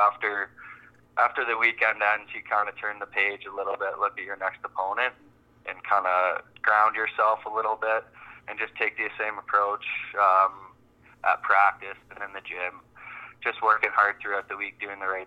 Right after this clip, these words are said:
things that can, uh, uh, help you to be successful on game day. And, um, and yeah, I think our team's done that. Practices have been relatively the same. Um, and, uh, yeah, we've been working hard at practice,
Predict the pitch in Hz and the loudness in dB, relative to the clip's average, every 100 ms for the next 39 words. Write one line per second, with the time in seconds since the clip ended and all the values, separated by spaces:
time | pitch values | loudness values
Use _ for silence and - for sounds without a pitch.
0 | _ - - - 87 - 90 90 87 82 | _ -20 -10 -6 -6 -6 -18 -4 2 2
1 | 82 - _ _ - - - _ _ _ | 2 -2 _ _ -20 -20 -20 _ _ _
2 | _ - _ 95 95 92 - _ _ _ | _ -20 _ 2 4 4 2 _ _ _
3 | _ _ - 110 107 107 101 104 98 98 | _ _ -4 0 0 -2 -4 -2 -2 -4
4 | - 104 98 - 101 95 90 90 101 107 | -4 0 0 0 -2 -2 -2 -4 -6 -2
5 | 117 123 120 90 95 92 95 98 95 90 | 2 2 2 -4 -8 -10 -2 0 0 -2
6 | - _ _ _ _ 107 117 110 95 101 | -10 _ _ _ _ -6 2 4 6 4
7 | 101 98 95 101 101 - 95 95 101 98 | 0 -4 -6 -10 -14 -10 -8 -2 2 2
8 | - _ - - - - 107 101 110 - | 0 _ -20 -20 -8 2 4 4 0 -14
9 | 104 107 101 104 101 101 98 101 104 104 | -14 -14 -12 -10 -4 -2 -2 -6 -14 -14
10 | 98 95 - 104 104 107 104 - 95 98 | -14 -12 -6 -4 -4 -6 -12 -6 0 2
11 | 92 95 - - _ - - - - - | 2 -2 -8 -20 _ -20 -20 -20 -20 -20
12 | _ - 101 98 98 98 95 98 107 95 | _ -4 -4 0 2 4 2 2 0 0
13 | 98 95 98 95 104 101 101 101 98 101 | -6 -10 -6 -6 -2 2 2 2 -2 2
14 | 101 104 104 107 101 104 | 6 6 4 -4 -10 -12